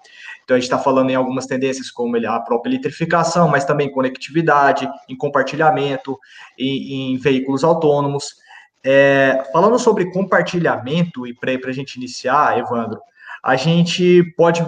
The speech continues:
olhar isso ali de, de, com duas, com du-, em duas frentes, né? O compartilhamento dos próprios veículos, que é uma tendência, as pessoas cada vez menos, é, terem, possuírem o próprio carro e elas compartilharem carros. A gente vê algumas startups já nesse,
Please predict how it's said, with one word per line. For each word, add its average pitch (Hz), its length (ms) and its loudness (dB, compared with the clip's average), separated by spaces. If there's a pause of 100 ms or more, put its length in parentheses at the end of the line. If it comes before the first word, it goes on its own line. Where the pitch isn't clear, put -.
olhar 160 300 4
isso 160 180 -4
ali 160 160 -2
de, 160 180 -6
de, - 160 -16
com 160 120 -6
duas, 175 260 -2
com - 240 -10
du-, 147 300 -8
em 147 80 -8
duas 175 240 -4
frentes, 143 340 -6
né? 143 100 0
O 139 60 2
compartilhamento 160 600 0
dos - 160 -6
próprios 170 340 0
veículos, 160 540 -2
que - 100 -2
é 156 40 6
uma 185 180 2
tendência, 156 600 -2 (200)
as - 180 -4
pessoas 139 300 -10
cada 147 240 2
vez 160 300 0
menos, 151 600 -2 (320)
é, 131 380 -2 (100)
terem, 156 440 2
possuírem 160 600 0
o 147 80 0
próprio 143 360 -2
carro 139 400 2
e 135 60 2
elas 135 260 0
compartilharem 143 920 0
carros. 139 280 2
A 131 40 -6
gente 127 180 -12
vê 127 200 -8
algumas 131 460 -4
startups 131 600 -2
já 131 140 0
nesse, 123 340 -6